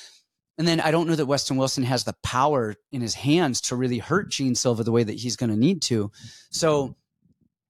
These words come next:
I think we've already seen this fight a little bit in the, uh, Brito fight with Weston Wilson. Just take him down and beat on him. I, I think Gene Silva will strike with him more. And, but I, but I think Gene Silva is just gonna absolutely bully Weston Wilson.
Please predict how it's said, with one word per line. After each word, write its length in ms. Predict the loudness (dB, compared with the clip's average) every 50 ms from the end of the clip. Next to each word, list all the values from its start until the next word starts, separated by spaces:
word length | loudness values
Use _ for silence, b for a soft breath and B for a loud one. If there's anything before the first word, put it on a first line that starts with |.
| -20 -10 -4
I 80 | -4 -4
think 420 | -4 -2 -2 0 0 0 0 0
we've 200 | 2 2 2 4
already 180 | 4 2 2 0
seen 220 | -2 -2 0 0 0
this 100 | -2 -2
fight 180 | -2 0 0 0
a 20 |
little 220 | 0 2 0 2 2
bit 180 | 2 0 2
in 160 | 2 2 2
the, 300 | 2 2 2 2 2 2
uh, 220 | 4 4 4 2 0
Brito 540 | 2 2 2 4 4 4 2 2 -2 -6 -12 _
fight 240 | -4 -2 0 0 0
with 180 | 0 -4 -4 -2
Weston 280 | -4 -4 -2 -2 -2 -2
Wilson. 300 | -2 -4 -4 -4 -4 -4
Just 200 | -4 -6 -8 B -14 B B B B
take 200 | -2 -2 0 0 0
him 80 | 0 0
down 160 | 2 0 0
and 100 | -2 -2
beat 160 | -2 0 2
on 140 | 2 2 2
him. 60 | 2
I, 40 | 0 0 0 -2
I 60 | -2
think 220 | 0 2 2 2 4
Gene 180 | 4 2 4
Silva 340 | 4 2 2 0 0 2 0
will 380 | 0 2 2 2 0 -2 -4 b b b b b b b b b _ _ _
strike 520 | _ -6 -6 -4 0 0 0 0 0 -4 -8
with 120 | -8 -6
him 180 | -4 -4 -4 -4
more. 440 | -4 -4 -4 -2 -2 0 0 0
And, 320 | 0 0 -2 -4 -6 -8 -10 _ _ _
but 100 | -8 -2
I, 160 | -2 -2 -2 0
but 100 | 0 2
I 60 | 2 4
think 280 | 4 2 2 2 0
Gene 220 | 0 0 0 0 2
Silva 220 | 0 0 -2 -2
is 100 | -2 -2
just 160 | -2 -4 -2
gonna 140 | -2 -4 -2
absolutely 840 | -2 -2 -2 -2 0 0 2 2 2 2 2 2 2 0 -2 -4 -6
bully 420 | -2 0 0 2 2 0 -2 -4 -4
Weston 360 | -2 -2 -2 -2 -2 -2 -2 -2
Wilson. 520 | -2 -4 -4 -6 -6 -6 -6 -6 -8 -10